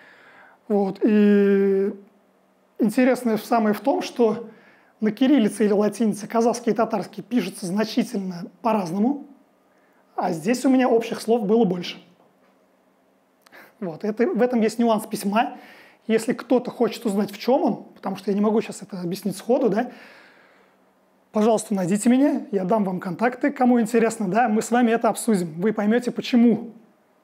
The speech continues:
это письмо, она является определённой степени объединяющей. Потому что споры сейчас в мире есть, да, может быть, кто интересуется, уртатель,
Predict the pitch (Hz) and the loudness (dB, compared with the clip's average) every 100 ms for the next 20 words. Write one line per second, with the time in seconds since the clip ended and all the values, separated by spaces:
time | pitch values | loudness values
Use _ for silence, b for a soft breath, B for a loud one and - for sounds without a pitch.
0 | _ 233 233 - 208 214 240 285 220 202 | _ -4 -4 -6 -4 2 2 2 -2 0
1 | 214 220 208 220 220 240 185 185 196 226 | 2 2 2 2 0 -4 -6 -2 0 0
2 | 208 220 220 214 185 180 208 180 - - | -2 -4 -4 -4 -4 -2 -2 -4 -10 -16
3 | - b b b b _ - 196 180 - | -20 b b b b _ -10 -10 -10 -12
4 | 185 175 170 170 165 160 156 - - 247 | -12 -12 -14 -16 -16 -20 -18 -4 2 2
5 | 240 - 214 - 202 196 208 262 214 247 | 2 -2 -4 -2 0 2 2 2 2 0
6 | 247 B B B _ 214 208 175 180 - | -4 B B B _ -6 -4 -4 -4 -2
7 | 208 226 214 233 208 - - 226 - 190 | 0 0 0 0 0 0 0 0 0 -2
8 | 233 302 | 0 0